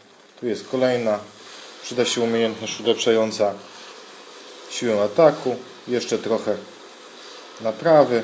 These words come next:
żebyśmy czasem nie zginęli. Jeszcze mamy dwie i wykorzystamy je tutaj, bo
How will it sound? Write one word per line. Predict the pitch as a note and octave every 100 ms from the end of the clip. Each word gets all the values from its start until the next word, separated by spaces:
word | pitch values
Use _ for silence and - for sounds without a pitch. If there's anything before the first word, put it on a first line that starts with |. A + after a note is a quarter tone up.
| - -
żebyśmy | A#2+ G#2+ G#2
czasem | F#2+ G2+ G#2+
nie | G2+
zginęli. | G2 B2 C#3+ C#3 A#2+ A#2 - - - - - - - - - _ _ - - - - - - - -
Jeszcze | B2+ A#2+ A#2
mamy | A2 G2 F#2+
dwie | A2 D3 D3
i | C3
wykorzystamy | A#2+ A#2 A#2 A2+ C3+ B2
je | A2+
tutaj, | D#3 E3+
bo | C3 B2+